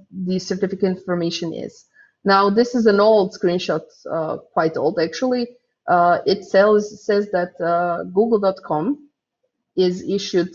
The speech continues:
uh, by Google Internet Authority G two, and the certificate is valid. And you can see details here, like the country, state, uh, locality, organization, et cetera.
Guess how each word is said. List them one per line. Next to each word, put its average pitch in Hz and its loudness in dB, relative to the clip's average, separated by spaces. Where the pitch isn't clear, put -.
uh, 151 -6
by 160 -2
Google 240 2
Internet 208 0
Authority 170 -2
G 165 -12
two, 165 -4
and 269 0
the 247 -4
certificate 202 -6
is 214 -2
valid. 160 -4
And 202 -2
you 302 0
can 294 0
see 294 -2
details 202 2
here, 151 -2
like 180 2
the 165 -2
country, 202 0
state, 190 0
uh, 139 0
locality, 190 2
organization, 180 0
et 160 -6
cetera. 160 0